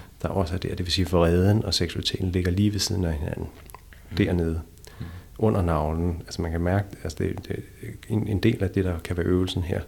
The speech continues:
Speaker 1: helt konkret, det er også, at man lærer at mærke det område
Speaker 2: Mm.
Speaker 1: mellem navlen og kønsdelene. Fordi der er en grund til, at man siger, "Nu sætter du mit pis i kog."
Speaker 2: Mm.
Speaker 1: Fuck, hvor du pisser mig af nu.
Speaker 2: Mm.
Speaker 1: Det, det er fordi, at, at,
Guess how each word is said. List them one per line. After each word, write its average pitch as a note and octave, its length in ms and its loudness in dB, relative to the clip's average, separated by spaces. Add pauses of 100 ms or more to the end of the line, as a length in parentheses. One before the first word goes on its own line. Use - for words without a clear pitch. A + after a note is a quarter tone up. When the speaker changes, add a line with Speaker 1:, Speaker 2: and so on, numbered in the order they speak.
(140)
Speaker 1:
helt G2+ 200 -4
konkret, - 380 -4
det - 60 -2
er - 40 -2
også, - 220 -2
at - 40 -2
man G2 120 -2
lærer E2+ 320 0
at F#2+ 100 -2
mærke F2 340 0
det G#2+ 120 -6 (120)
område F2+ 420 0 (200)
Speaker 2:
Mm. F#2 60 -2 (360)
Speaker 1:
mellem G#2 240 6
navlen E2+ 340 2
og G2 60 -4
kønsdelene. E2+ 580 -6 (760)
Fordi G#2 420 0
der - 60 2
er F#2+ 160 2
en A2+ 80 6
grund - 260 0
til, - 140 0
at - 100 -2
man E2+ 160 -2
siger, F#2 300 2 (380)
"Nu G#2+ 220 4
sætter F#2 260 4
du F#2 120 -2
mit E2+ 160 0
pis - 220 0
i - 40 -4
kog." - 280 -6 (200)
Speaker 2:
Mm. E2 60 -10 (460)
Speaker 1:
Fuck, F#2 200 2
hvor - 80 0
du - 80 -2
pisser - 260 -6
mig - 180 -6
af E2+ 140 -8
nu. E2 60 -4
Speaker 2:
Mm. D#2+ 40 -6 (880)
Speaker 1:
Det, - 180 -12
det - 120 0
er E2+ 40 -2
fordi, G2 280 0
at, - 120 -2
at, E2+ 180 -4